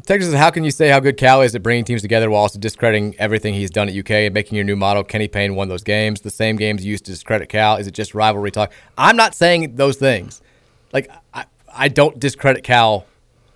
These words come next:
when it comes to that. Like, I, I feel like I'm pretty good about giving Cal his proper credit.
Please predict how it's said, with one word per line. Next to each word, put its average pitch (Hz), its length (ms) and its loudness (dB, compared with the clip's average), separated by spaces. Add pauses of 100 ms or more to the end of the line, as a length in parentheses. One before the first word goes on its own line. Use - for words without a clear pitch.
(180)
when 127 160 -2
it 120 80 -12
comes 120 220 -2
to 107 80 -4
that. 98 200 2
Like, 101 160 -6
I, 147 160 4
I 151 80 6
feel 220 140 2
like 202 80 4
I'm 170 100 4
pretty 170 220 0
good 143 140 4
about 127 180 2
giving 120 260 -2
Cal 120 300 2
his 113 100 -4
proper 120 320 -2
credit. 113 320 -2